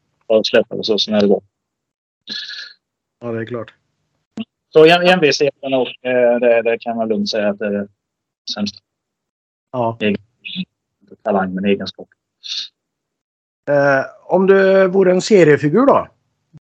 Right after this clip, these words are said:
Speaker 2: Vem skulle det vara och varför?
Speaker 1: Ja, det,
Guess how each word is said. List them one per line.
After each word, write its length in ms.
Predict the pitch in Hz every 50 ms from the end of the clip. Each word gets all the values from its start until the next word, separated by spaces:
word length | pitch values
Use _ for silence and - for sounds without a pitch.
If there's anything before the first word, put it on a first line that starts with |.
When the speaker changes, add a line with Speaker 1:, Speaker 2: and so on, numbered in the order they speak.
| _ _ _ _ _
Speaker 2:
Vem 200 | - 160 156 160
skulle 260 | 151 - - 165 170 165
det 160 | 170 196 214
vara 160 | 185 160 156
och 60 | 156
varför? 360 | 147 135 120 - - 202 180 - _ _ _ _ _ _ _ _ _ _ _ _ _ _ _ _ _ -
Speaker 1:
Ja, 360 | 123 131 147 170 180 175 - _
det, 140 | 127 127